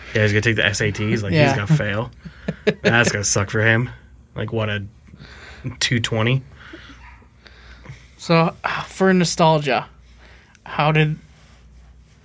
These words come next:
Speaker 2: this make you feel in relation to when you were a kid?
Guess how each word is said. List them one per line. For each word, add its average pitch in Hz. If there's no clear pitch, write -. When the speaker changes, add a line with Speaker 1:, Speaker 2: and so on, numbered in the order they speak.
Speaker 2:
this 151
make 143
you 139
feel 135
in 143
relation 139
to 135
when 135
you 131
were 127
a 123
kid? -